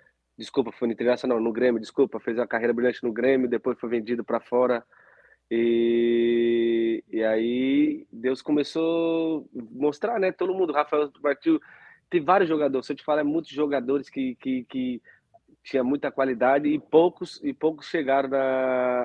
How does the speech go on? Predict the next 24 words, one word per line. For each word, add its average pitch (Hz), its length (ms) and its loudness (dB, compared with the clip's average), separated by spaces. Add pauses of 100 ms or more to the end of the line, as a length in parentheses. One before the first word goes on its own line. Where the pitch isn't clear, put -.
a 120 240 -2
conseguir 127 540 -4
o 127 240 0
êxito, 113 360 -2
né? 117 220 -4 (420)
Poucos 135 220 -6
conseguiram 127 380 -8
chegar 123 480 0
a - 20 -6
ter 127 160 -4
êxito, 117 560 0 (420)
mas 120 480 2
ali 127 240 0
que 151 200 -6
tudo 151 260 -2
começa 143 480 0
a, 117 1700 0
a, 113 120 -6
as 113 100 -8
coisas, 113 480 -4
entendeu? 113 420 -2
Ali 123 220 0
tudo - 260 -14
começa. 135 460 -2